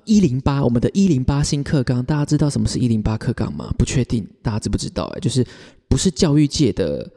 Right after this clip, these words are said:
朋朋们可能会不太知道，或者是你已经毕业很久的，你根本就不知道什么是一零八课纲，对不对？对吧？该不会以为现在还是什么九年一贯义务教育啊？义务教育吧？不好意思，现在已经是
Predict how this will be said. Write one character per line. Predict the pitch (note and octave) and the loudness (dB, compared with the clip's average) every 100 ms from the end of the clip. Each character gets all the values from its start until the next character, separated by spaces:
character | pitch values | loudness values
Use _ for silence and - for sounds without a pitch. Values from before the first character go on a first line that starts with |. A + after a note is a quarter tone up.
| - | -4
朋 | - F#2+ | 0 2
朋 | - F#2+ | 0 0
们 | G2 | -2
可 | G2 - | -2 -2
能 | F#2+ | -2
会 | B2 | 0
不 | C#3 - | 0 0
太 | - B2 | 0 -2
知 | - G#2 F#2+ | -2 -4 -2
道， | - F#2+ | -4 -4
或 | C3+ | 0
者 | B2 | 0
是 | A#2+ | 0
你 | B2+ | 0
已 | G#2 | 0
经 | A2+ | 0
毕 | B2+ | 2
业 | A#2 A#2+ | 2 2
很 | - | -2
久 | - - | -4 -4
的， | - | -4
你 | - | -4
根 | A#2 | -2
本 | |
就 | A#2+ | 0
不 | - | 0
知 | |
道 | A#2+ | -2
什 | - | -4
么 | |
是 | G2+ A2 | -2 -2
一 | |
零 | G#2+ - | -2 -2
八 | G#2+ | -4
课 | - | -4
纲， | G#2 D#2 - | -6 -6 -6
对 | - | -6
不 | - | -4
对？ | - - | -8 -4
对 | G#2+ | -4
吧？ | - - _ _ - | -4 -16 _ _ -4
该 | D#3+ | 2
不 | D3 | 4
会 | D#3+ D3+ | 4 2
以 | - A2 | 0 2
为 | G#2 | 4
现 | - D3+ | 2 0
在 | C3 | 0
还 | B2 G#2+ | 0 0
是 | A#2 | 0
什 | A#2+ G#2+ | -2 -2
么 | B1+ - - - | -6 -12 -18 -2
九 | - G#2+ | 2 2
年 | G#2+ F2 | 2 0
一 | |
贯 | A2+ C3+ | 0 0
义 | A#2 | 2
务 | A#2+ | 2
教 | A2+ G#2 F2 | 2 0 0
育 | E2 | -2
啊？ | - _ _ - - | -6 _ _ -20 -4
义 | D3+ C3 | 2 4
务 | |
教 | A#2+ - A#2 | 4 2 2
育 | A2+ A2 | 2 0
吧？ | - - | -6 0
不 | - | 2
好 | B2+ | 2
意 | C#3+ | 0
思， | C#3+ | -2
现 | A#2+ D#3 | -2 0
在 | D3 | 0
已 | |
经 | A2+ B2+ | 0 -2
是 | - | 0